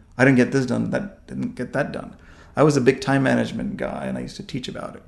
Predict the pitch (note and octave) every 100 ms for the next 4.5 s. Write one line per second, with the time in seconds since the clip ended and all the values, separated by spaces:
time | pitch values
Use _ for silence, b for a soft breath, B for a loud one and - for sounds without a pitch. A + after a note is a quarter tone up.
0 | - - C3+ C#3 D3 E3+ - - - -
1 | - - C3 - B2+ A#2+ A#2 A#2+ A#2+ -
2 | - - - - - - b b b b
3 | B2+ C3+ C#3+ C#3+ C#3+ B2+ C3 B2+ C3+ A#2+
4 | A#2 - A2+ A2+ -